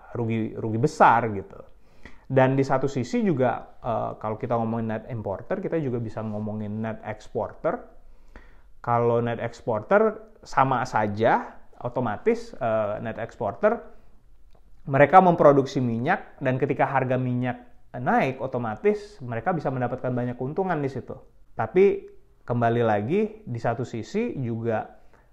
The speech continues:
belum tentu net exporter itu tidak mengimpor, eh, minyak bumi. Seperti contohnya Saudi Arabia, semua orang tahu, oh, Saudi Arabia produksi minyaknya besar, dia, eh, eksporter terbesar.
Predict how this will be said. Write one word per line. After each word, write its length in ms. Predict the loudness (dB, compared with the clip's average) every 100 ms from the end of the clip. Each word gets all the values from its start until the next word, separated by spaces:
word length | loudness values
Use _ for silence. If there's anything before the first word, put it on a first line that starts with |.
| -4
belum 440 | 4 6 6 4 0
tentu 560 | -2 0 2 2 -2
net 220 | -4 -4 -4
exporter 560 | -10 -4 -4 -2 -6 -6
itu 260 | -6 -4
tidak 240 | 0 0 0
mengimpor, 840 | 0 -4 -2 2 4 2 -4 -8 -2
eh, 400 | 0 2 0 0
minyak 160 | 0 2
bumi. 300 | 4 2 0 -6 -20 -20 -4
Seperti 320 | 0 2 2
contohnya 400 | 2 2 2 2
Saudi 240 | 2 4
Arabia, 640 | 6 4 2 2 2 2 -6
semua 320 | -10 -8 -4 -2
orang 160 | -2
tahu, 400 | 0 2 2 0
oh, 40 | -2
Saudi 240 | -4 -4
Arabia 480 | -4 -4 -2 0 0 0
produksi 400 | 0 0 -2 -4
minyaknya 320 | -4 -4 -6
besar, 480 | -8 -4 0 0 0
dia, 480 | 0 0 0 -4 -12 -20 -10
eh, 420 | -4 0 0 0 -2 -8 -12
eksporter 560 | -12 -4 0 0 0 -2
terbesar. 560 | -4 -4 -2 -2 -2